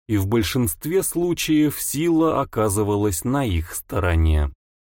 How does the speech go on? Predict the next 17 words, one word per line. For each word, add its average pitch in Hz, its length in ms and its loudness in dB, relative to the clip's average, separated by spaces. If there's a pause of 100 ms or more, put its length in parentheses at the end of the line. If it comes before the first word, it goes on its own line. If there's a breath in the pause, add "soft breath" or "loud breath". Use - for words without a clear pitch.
(340)
Они 107 280 2
незаметно 143 840 4
подкрадывались, 135 1200 0 (100)
разбивали 139 800 2
и 120 220 0
тушили 117 560 0
фонари 127 680 0 (120)
и 185 100 -4
грабили 101 640 2
прохожих, 92 920 0
весьма 170 500 -2
часто 127 640 0
отнимая 143 680 2
у 107 80 4
них 110 340 0
буквально 147 680 0
все 98 560 0